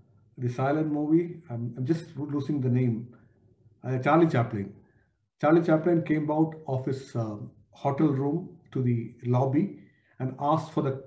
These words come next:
car to take him to a place. The, the person in the, in the lobby had forgotten to arrange the car. He fumed,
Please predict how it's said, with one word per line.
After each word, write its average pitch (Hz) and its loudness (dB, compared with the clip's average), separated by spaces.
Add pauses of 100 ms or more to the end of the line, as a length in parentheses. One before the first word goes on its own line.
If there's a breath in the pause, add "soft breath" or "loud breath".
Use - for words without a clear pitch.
car 139 4
to 131 -2
take 131 2
him 135 -4 (320)
to 135 2
a 123 2
place. 110 -2 (880)
The, 131 0
the 139 -4 (200)
person 165 2
in 160 4
the, 139 -2
in 143 0
the 135 -2
lobby 143 4
had 123 2
forgotten 131 0
to 143 -6 (120)
arrange 127 0
the 117 -8
car. 104 -8 (680)
He - -6 (180)
fumed, 220 6